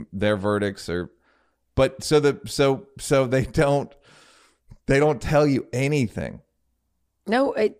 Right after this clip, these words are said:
Speaker 2: I, when I went there, I described the government of China as a sixteen-year-old girl.
Speaker 1: Yeah.
Speaker 2: What would a sixteen-year-old girl? You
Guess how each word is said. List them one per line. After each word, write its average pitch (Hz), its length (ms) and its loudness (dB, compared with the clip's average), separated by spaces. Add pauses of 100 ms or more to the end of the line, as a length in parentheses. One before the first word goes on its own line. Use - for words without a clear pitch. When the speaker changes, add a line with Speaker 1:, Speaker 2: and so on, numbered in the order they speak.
(180)
Speaker 2:
I, 240 300 0 (180)
when 208 240 -4
I 220 100 0
went 208 240 -2
there, 196 300 0
I 190 140 -2
described 185 540 -4 (840)
the 180 80 -6
government 185 320 0
of 175 80 -8
China 175 280 -4
as 175 200 -6
a 165 60 -6
sixteen-year-old 170 520 -8
girl. - 320 -14
Speaker 1:
Yeah. 117 280 0 (160)
Speaker 2:
What 196 300 2
would 202 140 0
a 196 60 0
sixteen-year-old 165 580 -6
girl? - 160 -12
You 240 420 0